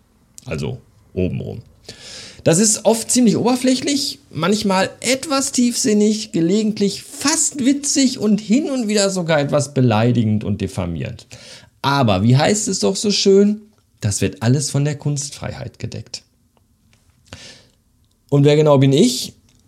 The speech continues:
Also, ich bin der namensgebende Bastard. Aber nur im Internet. Im echten Leben heiße ich Sven. Das ist altnordisch und bedeutet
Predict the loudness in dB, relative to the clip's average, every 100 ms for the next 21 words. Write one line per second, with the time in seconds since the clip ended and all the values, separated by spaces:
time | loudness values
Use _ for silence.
0 | _ -2 0 0 -2 -8 -12 -16 -2 -2
1 | -2 0 0 2 2 4 4 2 0 -2
2 | 0 2 0 0 0 2 0 0 -2 -4
3 | -10 -10 -4 -4 -4 -10 -12 -16 -20 _
4 | _ _ 0 0 0 -6 -8 -12 -14 -18
5 | -20 -8 -2 0 0 0 2 2 2 0
6 | -2 -4 -4 -6 -8 -10 -12 -18 _ _
7 | _ -14 -12 -8 -8 -10 -14 -10 -4 0
8 | 2 2 -2 -4 -6 -4 -2 0 0 -2
9 | -2 -4